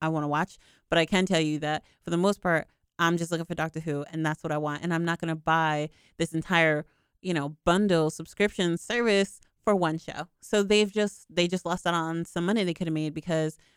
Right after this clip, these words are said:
selfishness. And so with Disney Plus, I feel like it's the same thing, because a lot of people, I was reading, uh, the reviews when it first came out, and like most people,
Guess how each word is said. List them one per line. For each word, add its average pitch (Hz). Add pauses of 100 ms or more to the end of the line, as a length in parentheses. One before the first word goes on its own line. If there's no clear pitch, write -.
(560)
selfishness. 185 (220)
And 240
so 269
with 262
Disney 277
Plus, 233
I 214
feel 208
like 196
it's -
the 175
same 180
thing, -
because 180
a 185
lot 214
of 220
people, 196
I 185
was 175
reading, 170 (100)
uh, 165
the 165
reviews 165
when 165
it 170
first -
came 180
out, 226 (1120)
and 208
like 214
most 208
people, 202